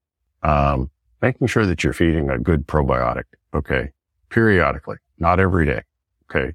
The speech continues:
just once or twice a week, you know, find a probiotic. I don't care if you go get plain yogurt at the grocery store, okay? Just put a couple dollops on top of their feed, make it available to 'em, reseed the gut continually with beneficial bacteria.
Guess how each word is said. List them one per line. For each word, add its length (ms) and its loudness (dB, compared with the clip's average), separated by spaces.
just 280 -2
once 240 0
or 60 -2
twice 340 0
a 60 -2
week, 320 2
you 120 -4
know, 340 -4
find 260 0
a 40 0
probiotic. 680 2
I 80 2
don't 180 2
care 160 2
if 100 -2
you 80 0
go 180 0
get 220 0
plain 300 2
yogurt 400 2
at 120 0
the 60 -4
grocery 440 0
store, 320 -8
okay? 220 -4
Just 260 -2
put 140 0
a 60 -4
couple 320 -2
dollops 500 0
on 140 -6
top 260 0
of 100 0
their 120 -4
feed, 560 2
make 240 -8
it 80 -2
available 500 2
to 260 -2
'em, 220 -4
reseed 480 2
the 80 2
gut 320 0
continually 720 2
with 220 -4
beneficial 500 -6
bacteria. 640 -2